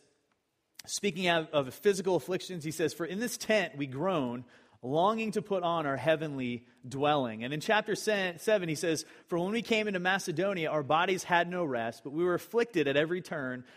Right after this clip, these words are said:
fighting without and fear within."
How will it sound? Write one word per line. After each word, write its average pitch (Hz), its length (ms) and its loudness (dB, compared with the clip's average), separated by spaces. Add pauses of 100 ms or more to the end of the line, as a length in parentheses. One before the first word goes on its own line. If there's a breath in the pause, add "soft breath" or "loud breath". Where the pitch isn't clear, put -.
(140)
fighting 196 420 4
without 123 540 2 (340)
and 127 180 -6
fear 123 540 -2 (380 soft breath)
within." 139 680 0